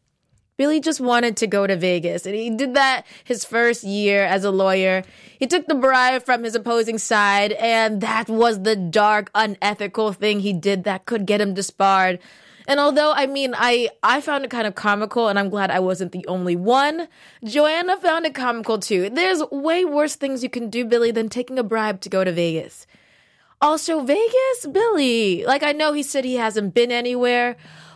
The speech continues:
but you could have lost your job just to go to Vegas. But anyways, that's the only thing that they could pull up on Billy. So Billy is still, in my eyes, clean. He's still very innocent. Um, but there's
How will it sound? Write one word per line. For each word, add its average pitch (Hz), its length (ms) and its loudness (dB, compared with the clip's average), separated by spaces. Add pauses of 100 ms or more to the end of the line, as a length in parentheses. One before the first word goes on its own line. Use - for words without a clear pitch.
but 302 180 0
you 392 80 2
could 453 120 0
have 330 140 -2
lost 254 320 2
your 226 160 0
job 214 720 0
just 320 560 -4
to 262 100 -6
go 233 680 0 (260)
to 233 160 0
Vegas. 170 800 -4 (800)
But 277 160 2
anyways, 262 360 2
that's 330 180 0
the 294 140 -4
only 240 280 2
thing 208 200 0
that 196 120 0
they 202 100 2
could 196 200 -6
pull 208 140 0
up 190 120 -2
on 185 160 0
Billy. 185 240 2
So 226 460 2 (340)
Billy 480 440 4
is 294 80 -6
still, 277 280 2
in 233 200 -2
my 220 380 0
eyes, 214 180 -4
clean. 220 480 -4
He's 349 160 -2
still 233 200 0
very 196 320 0
innocent. 170 580 -4 (440)
Um, 254 240 2
but 269 220 -2
there's 285 220 0